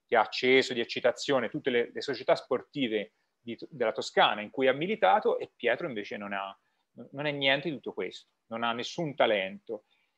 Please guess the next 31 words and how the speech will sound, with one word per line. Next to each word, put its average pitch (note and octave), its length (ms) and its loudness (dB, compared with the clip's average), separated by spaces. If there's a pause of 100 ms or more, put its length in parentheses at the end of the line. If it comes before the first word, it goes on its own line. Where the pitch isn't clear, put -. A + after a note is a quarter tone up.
(260)
E F#3+ 240 2
dentro A#3+ 420 0
di C#3 140 0
lui A#2 560 -4
iniziano D3 460 -4
a F3+ 40 -2
muoversi F3+ 880 0 (100)
e C#3 120 2
a C3+ 60 6
scricchiolare B2 760 4
anche C#3 540 -2
due G#3 240 6
vettori C#3 640 2
che C#3 100 -4
sono C#3 240 -2
contrapposti. A2 960 -2
Da B2+ 100 0
un C#3+ 160 -2
lato F3 520 2 (760)
Pietro D#3 500 4 (380)
ha, C3 400 4 (840)
ha - 240 2
e B2+ 100 -4
avrebbe A#2+ 520 8
il G2 140 -2
desiderio A2 920 4
di G#3 280 0
fuggire G#2+ 920 -2
in B2 100 -12
un B2+ 140 0
altrove, A#2+ 800 2